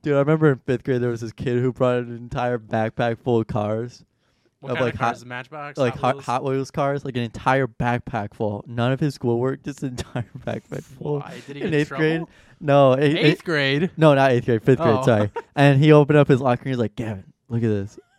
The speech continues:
Speaker 1: And I looked at it, he had this whole huge backpack full of Matchbox cars.
Speaker 2: I wish it would have just fell
Speaker 1: And
Speaker 2: over
Speaker 1: then
Speaker 2: and spilled out.
Speaker 1: And then, like,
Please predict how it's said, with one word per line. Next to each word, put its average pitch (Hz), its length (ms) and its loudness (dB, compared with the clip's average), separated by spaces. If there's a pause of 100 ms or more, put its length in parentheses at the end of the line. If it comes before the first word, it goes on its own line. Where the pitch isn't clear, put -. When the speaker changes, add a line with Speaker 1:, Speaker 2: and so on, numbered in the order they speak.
(100)
Speaker 1:
And 143 100 4
I 139 80 6
looked 139 240 2
at 139 140 6
it, 131 80 0
he 147 120 0
had 143 120 2
this 135 160 -4
whole 151 480 0 (340)
huge 180 760 -2
backpack 147 540 2
full 143 340 0
of 127 100 -8
Matchbox 123 480 -6
cars. 113 200 -4
Speaker 2:
I 107 60 -4
wish 160 160 -6
it - 80 -2
would 175 100 -2
have 156 80 -6
just - 220 -8
fell 139 160 4
Speaker 1:
And 135 100 6
Speaker 2:
over 127 100 8
Speaker 1:
then 127 160 4
Speaker 2:
and 117 120 -6
spilled - 720 2
out. 107 340 -2 (220)
Speaker 1:
And 143 260 -6
then, 175 640 2 (160)
like, 143 340 4